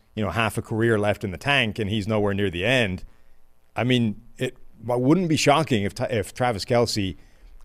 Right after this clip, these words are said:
like, reached the end quicker than people are expecting him to. I mean, for a start, when he shaved off his beard, he looked forty-seven years old.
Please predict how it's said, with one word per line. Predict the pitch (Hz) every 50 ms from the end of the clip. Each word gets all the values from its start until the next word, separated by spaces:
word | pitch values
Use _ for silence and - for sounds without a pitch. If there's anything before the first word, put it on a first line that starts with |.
| - -
like, | - 113 107 92
reached | 90 87 95 117 131 123 - - -
the | 123 120
end | 104 123 123 117 110 110 104 87 - -
quicker | - - 135 - - 120
than | 104 104 98
people | 123 117 - 98 101
are | 92 80
expecting | - - - 131 123 - - 82
him | 69 64
to. | - - 80 -
I | - - - - _ _ - -
mean, | 127 120
for | 110 - 127
a | 107
start, | - - 170 160 147 120 107 - - _ _ _ _
when | - 120 123
he | 113
shaved | - - 143 135 127 98
off | 139 127 101
his | 110 95
beard, | 76 - 120 131 139 107
he | 104 107
looked | 107 98 -
forty-seven | - 123 113 110 104 - 123 113 101 104 104
years | 101 90 78
old. | 107 127 131 - - -